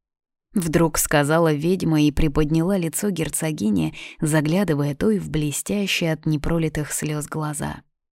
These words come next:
«Единый выбрал твой путь, и ты должна пройти его с гордо поднятой головой. Твоя судьба — это твой супруг, твои люди, твоя земля. Без тебя они слабы,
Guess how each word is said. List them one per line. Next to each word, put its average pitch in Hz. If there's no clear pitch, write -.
«Единый 156
выбрал 151
твой 151
путь, -
и 165
ты 180
должна 165
пройти 151
его 160
с 135
гордо 185
поднятой 160
головой. 151
Твоя 170
судьба — 156
это 160
твой 185
супруг, 196
твои 156
люди, 156
твоя 156
земля. 151
Без 185
тебя 170
они 170
слабы, 185